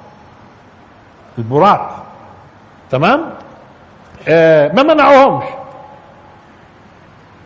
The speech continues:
لما جت بريطانيا ون-، وأصبحت قال منتدبة ألف وتسعمية وسبعتاش، بريطانيا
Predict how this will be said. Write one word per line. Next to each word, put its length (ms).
لما 280
جت 460
بريطانيا 500
ون-، 240
وأصبحت 920
قال 140
منتدبة 640
ألف 140
وتسعمية 260
وسبعتاش، 460
بريطانيا 420